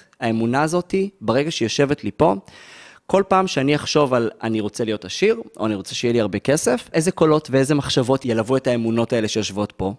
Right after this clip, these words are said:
"אבל אין מספיק לכולם, אם יהיה לי, לא יהיה לאחרים, אני לא יודע להרוויח כסף." עכשיו, אני מכיר אפס אנשים שאלה האמונות שלהם בראש, ואלה המחשבות שלהם בראש, "אני לא טוב עם כסף, אני לא יודע להרוויח כסף",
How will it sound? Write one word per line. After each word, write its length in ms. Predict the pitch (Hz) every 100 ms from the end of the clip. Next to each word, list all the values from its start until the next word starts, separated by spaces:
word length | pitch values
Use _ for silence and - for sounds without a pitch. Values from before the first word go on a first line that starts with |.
| _ _ _ -
"אבל 220 | 113 101
אין 100 | 98 92
מספיק 360 | 98 - 104
לכולם, 520 | 120 - 151 165 151
אם 140 | 127 110
יהיה 200 | 110 110
לי, 160 | 107
לא 140 | 101 98
יהיה 160 | 104
לאחרים, 580 | 110 120 156 160 180 147
אני 240 | - 107 104
לא 80 |
יודע 220 | 107 110 120
להרוויח 440 | 120 123 156 151
כסף." 440 | - 170 - 156 - - - -
עכשיו, 260 | - 123 113 - _
אני 120 | 127 127
מכיר 500 | 117 - 190 185 185 - _ _ _ _ _ 175
אפס 280 | 175 190
אנשים 520 | 135 113 - 175 214 214 _ _ _ _ _ -
שאלה 500 | - 117 - 160 185
האמונות 420 | 143 117 120 131
שלהם 280 | - 127 101
בראש, 480 | 87 95 156 - - _ _ _
ואלה 240 | 107 123 147
המחשבות 420 | 127 - 110 120
שלהם 200 | 139 110
בראש, 300 | 110 147 160
"אני 220 | - 107
לא 80 | 98
טוב 180 | 101 120
עם 120 | 160
כסף, 440 | 180 190 - 170 127
אני 100 | 120
לא 60 |
יודע 160 | 123 127
להרוויח 320 | 123 131 151
כסף", 280 | 180 185